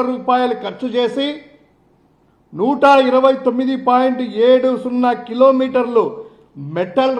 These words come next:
రోడ్స్, మెటల్ రోడ్స్, నూట ఇరవై తొమ్మిది పాయింట్ ఏడు సున్నా కిలోమీటర్లు మెటల్ ద్వారా, మెటల్ రోడ్ల ద్వారా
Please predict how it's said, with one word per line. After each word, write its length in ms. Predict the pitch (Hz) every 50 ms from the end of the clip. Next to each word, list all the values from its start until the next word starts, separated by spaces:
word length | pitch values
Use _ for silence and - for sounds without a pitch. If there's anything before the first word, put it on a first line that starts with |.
| 233 247
రోడ్స్, 420 | 247 240 233 190 - - - 185 151 139 - - - - _ _ _ _ _ _ _ _ _ _ _ _ _ _ - 147 165
మెటల్ 300 | 196 190 269 277 277 262 269
రోడ్స్, 380 | 254 247 214 - - - 175 143 143 - - - 165 196
నూట 180 | 233 247 247 247 247 240
ఇరవై 200 | 233 240 240 240 233 240
తొమ్మిది 260 | 226 214 240 233 233 202 -
పాయింట్ 240 | 220 226 226 226 214 214 208
ఏడు 180 | 220 220 226 220 - -
సున్నా 240 | 214 208 208 202 196 202 -
కిలోమీటర్లు 560 | 190 202 226 233 233 226 233 226 240 277 320 311 - - - - _ _ _ _ - 147 143
మెటల్ 300 | 165 175 - 247 247 247 208 226
ద్వారా, 360 | 220 214 208 202 202 202 233 277 - 180 180
మెటల్ 240 | 185 185 220 233 214
రోడ్ల 200 | 220 220 214 214 208 185
ద్వారా 240 | 190 185 185 208 254